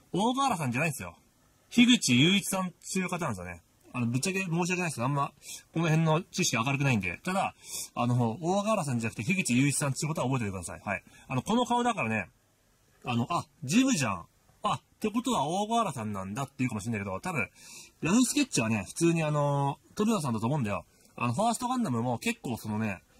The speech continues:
あの、富野さんの富、富野メモっていう、あの、まあ、大河原さんがデザインしたモデルスーツとかの、あの、大元の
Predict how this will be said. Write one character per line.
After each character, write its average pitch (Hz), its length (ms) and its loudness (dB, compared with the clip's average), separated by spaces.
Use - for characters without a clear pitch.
あ 120 80 -8
の、 117 140 2
富 226 180 2
野 214 120 2
さ 110 140 -2
ん 98 60 -2
の 90 60 -6
富、 180 360 2
富 165 200 2
野 196 80 4
メ 208 100 0
モ 147 100 -2
っ - 40 -12
て - 180 -8
い 92 220 -6
う、 - 60 -20
あ 98 160 -8
の、 95 260 -8
ま 127 120 0
あ、 - 40 2
大 190 80 0
河 220 140 0
原 165 40 -2
さ 160 80 -6
ん 123 60 -4
が 110 60 -4
デ 117 60 -6
ザ 165 140 -4
イ 139 60 -2
ン - 20 -4
し - 60 -8
た 95 240 -8
モ 143 120 4
デ 180 80 4
ル 180 60 0
ス - 120 -2
ー 190 100 -2
ツ - 80 -12
と 107 80 -12
か 107 80 -6
の、 190 220 0
あ 120 80 -8
の、 123 120 0
大 214 140 2
元 226 220 2
の 220 220 -2